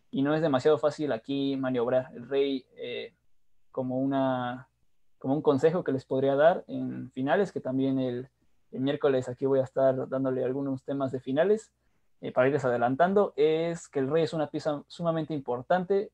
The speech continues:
en los finales. Eh, siempre hay que tener en cuenta ese, ese, ese hecho, ya que muchas veces nosotros tratamos de proteger tanto a nuestro rey,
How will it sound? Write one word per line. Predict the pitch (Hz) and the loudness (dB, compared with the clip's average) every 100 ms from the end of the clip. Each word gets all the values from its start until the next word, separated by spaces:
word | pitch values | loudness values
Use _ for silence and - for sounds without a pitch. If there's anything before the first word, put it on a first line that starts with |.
| - | -8
en | 143 | -4
los | 131 - | -4 -4
finales. | 127 131 117 123 _ - | -2 -2 -4 -10 _ -14
Eh, | 123 120 117 | -10 -10 -10
siempre | 131 147 151 143 | -10 -4 0 2
hay | 135 135 | 2 0
que | - 131 | -2 -6
tener | - 131 131 | -4 -4 -4
en | 127 | -4
cuenta | 139 135 135 | -4 -2 -2
ese, | 131 131 127 131 _ _ _ _ _ _ _ _ | -4 -4 -8 -10 _ _ _ _ _ _ _ _
ese, | - 139 - 131 127 123 120 117 131 | -6 -6 -2 0 2 2 0 -2 0
ese | 147 151 | 6 6
hecho, | 147 214 269 - _ _ - | 6 4 0 -2 _ _ -8
ya | 139 | -4
que | 139 | -2
muchas | 143 143 143 | -4 -4 -4
veces | 143 147 147 135 - | -2 0 0 -2 -6
nosotros | 233 135 165 | -8 -4 -4
tratamos | - 139 160 139 | -4 -2 0 0
de | |
proteger | 127 127 123 160 | -2 -2 -2 0
tanto | 160 147 | 0 0
a | 147 | -2
nuestro | 131 131 | -2 -2
rey, | 143 190 | 0 0